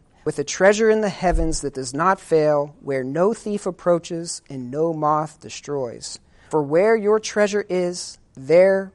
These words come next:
will your heart be also." So there's an author, you may have heard about him. He had a book about heaven.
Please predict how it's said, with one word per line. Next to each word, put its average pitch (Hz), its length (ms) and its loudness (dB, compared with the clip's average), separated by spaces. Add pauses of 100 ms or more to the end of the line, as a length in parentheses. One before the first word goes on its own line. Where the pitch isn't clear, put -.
will 156 180 -4
your 139 160 -4
heart 156 460 0
be 139 320 -8 (180)
also." - 480 -8 (260)
So - 120 -4
there's 226 220 4
an 220 80 0
author, 196 360 0
you 175 180 -6
may 170 160 0
have 180 120 -2
heard 180 220 0
about 165 260 4
him. 160 100 -4
He 165 120 -6
had 160 160 0
a 160 40 -4 (100)
book - 240 -10
about 147 260 -2
heaven. 170 480 -4